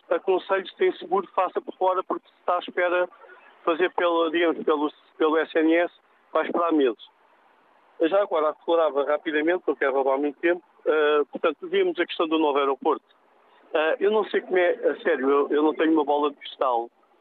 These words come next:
mas eu não tenho, a-, acho que não tenho dúvidas nenhumas, quer dizer, alguma vez, e o Pedro Nuno Santos, para mim, é dos melhores ministros deste governo,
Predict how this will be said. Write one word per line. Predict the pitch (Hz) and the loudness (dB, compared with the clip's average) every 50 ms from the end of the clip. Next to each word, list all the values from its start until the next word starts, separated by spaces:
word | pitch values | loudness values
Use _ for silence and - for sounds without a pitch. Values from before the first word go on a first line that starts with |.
| _ _ | _ _
mas | - 170 156 | -2 0 2
eu | 202 202 | 2 0
não | 202 202 185 | 0 0 -2
tenho, | - 202 185 165 160 147 139 127 120 - _ _ _ - | -2 0 2 2 2 2 2 0 -2 -4 _ _ _ -4
a-, | - 180 185 202 196 | -4 -2 0 -2 -4
acho | 196 - | -4 -4
que | 226 | -6
não | 214 | -4
tenho | 220 220 208 | -4 -4 -4
dúvidas | 196 208 190 196 196 185 160 | -4 -2 -2 -2 -2 -2 0
nenhumas, | 190 196 190 170 147 - | 0 0 2 2 0 0
quer | - 151 | -2 -2
dizer, | - 151 135 - - | -2 -2 -2 -2 -2
alguma | 175 202 220 220 208 175 147 | -2 -2 -2 -2 -2 -2 -2
vez, | 139 160 175 170 143 120 - - - - _ _ _ _ _ _ _ | -2 -2 0 0 0 -2 -4 -8 -16 -20 _ _ _ _ _ _ _
e | 160 165 | -2 -2
o | 156 | 0
Pedro | - 185 180 160 | 0 0 0 2
Nuno | 165 170 165 147 | 2 2 0 0
Santos, | - - 175 165 - - | 0 -2 -2 -2 -2 -2
para | - 165 | 0 2
mim, | 156 165 175 175 175 165 160 | 2 2 4 4 4 4 2
é | 156 147 | 2 0
dos | 151 147 | -2 -2
melhores | 143 165 160 151 139 | 0 0 0 0 -2
ministros | 143 147 156 156 - - - | -2 -2 -2 -2 -4 -4 -4
deste | 151 131 - _ | -4 -4 -4 _
governo, | - 120 101 101 92 82 | -8 -4 -2 -2 -2 -2